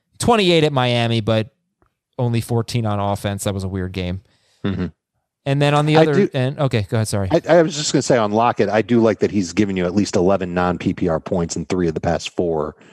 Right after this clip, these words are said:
Speaker 2: meetings against the Rams.
Speaker 1: Oh.
Speaker 2: So
Speaker 1: That's
Speaker 2: pretty
Speaker 1: good.
Speaker 2: good track record going in. If Ramsey is truly going to erase D K Metcalf, which I'm, I'm not willing to say that that's going to happen, I think it'll be a fascinating matchup to watch. But if, if that's where Ramsey's going to be, then sure, Lockett should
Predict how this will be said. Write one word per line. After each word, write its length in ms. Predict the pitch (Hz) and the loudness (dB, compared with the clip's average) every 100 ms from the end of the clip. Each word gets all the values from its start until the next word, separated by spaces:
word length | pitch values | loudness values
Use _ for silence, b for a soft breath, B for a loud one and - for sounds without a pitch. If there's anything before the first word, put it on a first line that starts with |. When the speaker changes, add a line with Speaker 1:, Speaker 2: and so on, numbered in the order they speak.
| b b - | b b -4
Speaker 2:
meetings 600 | 110 117 104 82 80 - | 0 2 2 -2 -6 -4
against 360 | 90 87 82 | -2 -2 -4
the 100 | 82 | -4
Rams. 420 | 80 80 - - - - | -4 -6 -8 -14 -18 -10
Speaker 1:
Oh. 240 | 139 123 _ _ | -10 -10 _ _
Speaker 2:
So 260 | 123 107 92 _ _ - | -2 -2 -6 _ _ -8
Speaker 1:
That's 120 | - | 0
Speaker 2:
pretty 140 | 208 | 0
Speaker 1:
good. 160 | 170 147 | 2 0
Speaker 2:
good 20 | |
track 300 | - 117 113 | 2 0 2
record 280 | 113 - 98 | -2 -2 -2
going 260 | 104 98 | -2 0
in. 280 | 92 92 92 - b b b | -2 -2 -4 -8 b b b
If 140 | 123 107 | -6 -4
Ramsey 480 | 117 139 143 123 127 | 0 0 -2 -2 -2
is 160 | 104 | -2
truly 400 | - - 139 135 | -4 -2 2 2
going 220 | 123 123 | 2 2
to 60 | 120 | 2
erase 320 | 107 117 113 | 2 2 0
D 120 | - | -2
K 160 | 117 117 | 0 2
Metcalf, 400 | 113 120 135 131 | 0 2 0 0
which 240 | 110 - - | -2 -4 -4
I'm, 260 | 107 202 - B B B B B - | -2 -2 -4 B B B B B -4
I'm 120 | 127 | 0
not 200 | 127 123 | 0 2
willing 240 | 120 131 | 2 2
to 60 | 120 | 2
say 160 | - 131 | 2 0
that 120 | 120 | 2
that's 220 | 120 113 | 0 0
going 160 | - 113 | -2 -2
to 60 | |
happen, 320 | 90 113 175 135 | 2 0 0 -2
I 80 | |
think 160 | 92 107 | -2 0
it'll 100 | 107 | 0
be 120 | 98 | 0
a 40 | 95 | 0
fascinating 540 | 107 104 - 98 92 | 0 0 -2 -4 -2
matchup 360 | 90 95 - - | -2 -2 -4 -4
to 80 | 92 | -4
watch. 460 | 85 101 123 - - b b b b _ 92 - | -2 -2 -4 -10 -18 b b b b _ -8 -2
But 240 | 104 95 | -2 -2
if, 200 | 120 110 | -4 -4
if 140 | 123 - | -4 -2
that's 300 | 131 131 - | -2 -2 -2
where 160 | 113 | -2
Ramsey's 420 | 104 104 104 98 85 | 0 0 -2 -4 -4
going 220 | 101 90 | -2 -2
to 80 | 78 | -4
be, 440 | - 104 98 90 | -4 -2 0 0
then 260 | 87 85 82 | -2 -6 -6
sure, 320 | - 98 76 | -4 -4 -2
Lockett 420 | 87 85 92 - | -4 -4 -6 -8
should 240 | - 78 | -8 -8